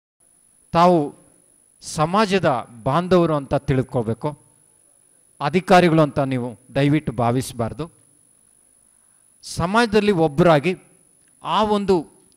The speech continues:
ವ್ಯವಸ್ಥೆನಲ್ಲಿ ನೀವು ಏನು ಸಮಸ್ಯೆಗಳನ್ನು ಗುರುತಿಸಿದ್ದೀರಿ ಅಥವಾ ಲೋಪದೋಷಗಳನ್ನು ಗುರುತಿಸಿದ್ದೀರಿ, ದಯಮಾಡಿ ನೀವು ಹೇಳಿದರೆ ಇದರಿಂದ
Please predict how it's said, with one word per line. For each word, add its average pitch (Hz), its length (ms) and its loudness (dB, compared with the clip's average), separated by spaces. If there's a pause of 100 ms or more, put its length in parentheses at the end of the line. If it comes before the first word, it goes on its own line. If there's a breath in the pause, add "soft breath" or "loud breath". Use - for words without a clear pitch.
(640)
ವ್ಯವಸ್ಥೆನಲ್ಲಿ 139 880 -4 (680 soft breath)
ನೀವು 220 220 -2
ಏನು 208 400 -2 (600)
ಸಮಸ್ಯೆಗಳನ್ನು 175 840 -2
ಗುರುತಿಸಿದ್ದೀರಿ 151 720 -4 (320)
ಅಥವಾ 175 240 -2
ಲೋಪದೋಷಗಳನ್ನು 151 880 -2
ಗುರುತಿಸಿದ್ದೀರಿ, 139 640 -4 (540 soft breath)
ದಯಮಾಡಿ 202 460 4
ನೀವು 165 200 -2
ಹೇಳಿದರೆ 147 540 -2 (1000 soft breath)
ಇದರಿಂದ 202 400 2